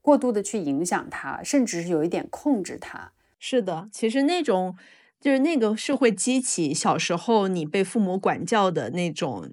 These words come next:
Speaker 2: 体验的和感觉的，就对方会反抗，会很防御。
Speaker 1: 所以我会发现我以前，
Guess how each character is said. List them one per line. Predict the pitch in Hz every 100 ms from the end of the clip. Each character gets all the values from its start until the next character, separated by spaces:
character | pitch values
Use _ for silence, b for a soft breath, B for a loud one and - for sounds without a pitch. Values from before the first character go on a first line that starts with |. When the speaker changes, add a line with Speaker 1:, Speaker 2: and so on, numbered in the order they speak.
| -
Speaker 2:
体 | - 147
验 | 151 208 202
的 | 175 147
和 | - 196
感 | 196 -
觉 | - 156 -
的， | 143 220
就 | -
对 | 190 240 214
方 | 214 202
会 | 208 208 185 160 B
反 | - 185 147
抗， | - 214 185
会 | 185 202
很 | 196 160
防 | - 135 135
御。 | 170 165 - _ _
Speaker 1:
所 | -
以 | 269
我 | 254
会 | 170 190
发 | 190 202
现 | - 196 180
我 | 160
以 | 170 165 147
前， | - 151 139 143 165